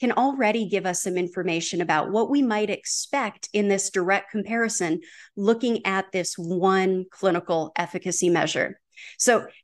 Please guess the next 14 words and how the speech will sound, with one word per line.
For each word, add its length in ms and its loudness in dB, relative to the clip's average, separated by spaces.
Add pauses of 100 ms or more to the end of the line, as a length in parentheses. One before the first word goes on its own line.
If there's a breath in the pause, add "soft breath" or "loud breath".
to 100 2
keep 380 2
threading 520 4
this, 260 0
this 340 -4
glaucoma 720 0
analogy 840 0
through, 220 0
when 140 2
we 100 2
think 220 2
about 280 2 (160)
glaucoma 460 -2
therapy, 640 -2